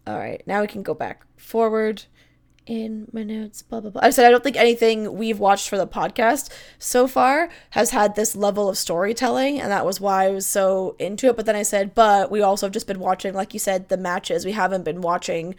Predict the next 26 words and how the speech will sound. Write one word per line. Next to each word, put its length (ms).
like, 200
it's 140
not, 160
it 60
wasn't 220
really 160
fair 440
of 160
me 180
to 60
compare 680
this 400
in 120
the 60
same 300
way 280
to 120
the 80
other 160
stuff 240
we've 140
watched 500
and 320
be 140
like, 340
"Oh, 380